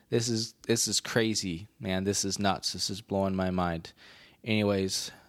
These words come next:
that's up. You can always follow me on Snapchat. I'm Quinn dot furnace.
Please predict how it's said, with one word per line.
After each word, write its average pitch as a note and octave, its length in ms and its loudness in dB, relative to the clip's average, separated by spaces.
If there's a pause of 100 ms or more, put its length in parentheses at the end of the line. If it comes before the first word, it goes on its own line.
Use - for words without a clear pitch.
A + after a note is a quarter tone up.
(120)
that's G#2+ 340 4
up. G2 320 2
You - 640 -20
can A2 160 -2
always G#2 300 4
follow G2+ 260 4
me F#2+ 140 0
on F2+ 80 -2
Snapchat. F#2 520 0
I'm F2+ 140 -2
Quinn F#2+ 320 -2
dot F2 240 2
furnace. F2+ 600 -2